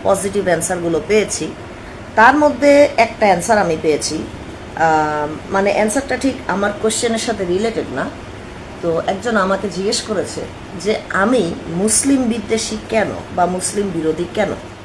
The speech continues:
এরকম প্রশ্ন যে, "আমি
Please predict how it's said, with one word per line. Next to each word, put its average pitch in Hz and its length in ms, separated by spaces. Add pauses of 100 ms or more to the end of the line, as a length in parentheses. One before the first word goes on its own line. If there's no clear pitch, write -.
(140)
এরকম 339 420 (100)
প্রশ্ন 196 600 (460)
যে, 175 340
"আমি 175 560